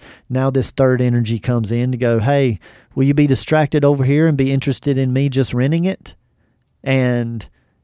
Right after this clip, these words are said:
you, like, like we just discussed, realistically, honestly, the energy shifted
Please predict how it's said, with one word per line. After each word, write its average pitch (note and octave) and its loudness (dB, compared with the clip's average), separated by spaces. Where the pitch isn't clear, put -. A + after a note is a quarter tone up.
you, C3 0
like, C3 -6
like B2+ -4
we C3 0
just A#2+ -4
discussed, C3+ -2
realistically, C#3 0
honestly, D3 0
the B2+ -6
energy C3 -2
shifted G2 -2